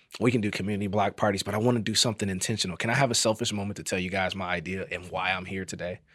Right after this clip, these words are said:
They're like, "Sure." And I said, "I can imagine a device that knows where you are.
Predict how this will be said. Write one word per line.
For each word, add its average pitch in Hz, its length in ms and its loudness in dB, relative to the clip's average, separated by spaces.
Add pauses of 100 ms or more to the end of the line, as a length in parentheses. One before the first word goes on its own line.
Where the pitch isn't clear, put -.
(380)
They're 139 100 -6
like, 143 120 4
"Sure." 143 380 2 (540)
And 110 120 0
I 110 60 0
said, 101 400 2 (100)
"I - 140 2
can 180 160 2
imagine 87 640 0 (180)
a 104 80 -4
device 90 680 -4 (260)
that 95 180 0
knows 104 360 2
where 98 140 -2
you 87 200 -6
are. - 360 -6